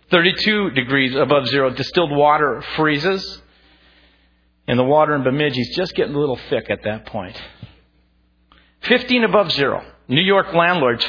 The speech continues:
finally turn on the heat. People in Minnesota have one last cookout before it gets cold.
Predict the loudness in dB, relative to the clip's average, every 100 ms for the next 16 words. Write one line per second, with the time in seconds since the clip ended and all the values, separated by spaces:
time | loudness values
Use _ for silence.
0 | 0 0 2 0 -2 -2 -4 -2 0 -2
1 | -2 -4 -6 -14 -18 -20 -20 -20 -20 -20
2 | _ _ _ _ -2 2 2 2 0 2
3 | 2 2 0 0 -2 -2 -2 2 2 2
4 | 0 -2 -4 -6 -4 -2 -2 -4 -4 -10
5 | -6 -8 -6 -10 -6 -6 -6 -10